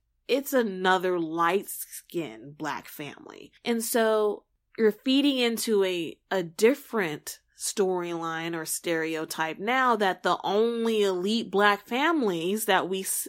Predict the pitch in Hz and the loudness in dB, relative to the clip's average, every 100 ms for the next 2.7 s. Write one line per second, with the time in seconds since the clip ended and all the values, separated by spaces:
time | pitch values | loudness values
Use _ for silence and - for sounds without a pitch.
0 | - 220 214 202 190 - 180 170 175 247 | -8 -4 4 4 4 2 -4 -2 2 2
1 | 277 185 233 - - _ 262 262 254 254 | 4 2 0 -8 -10 _ 4 4 2 0
2 | 359 - - - - - | 0 -4 -6 -6 -10 -14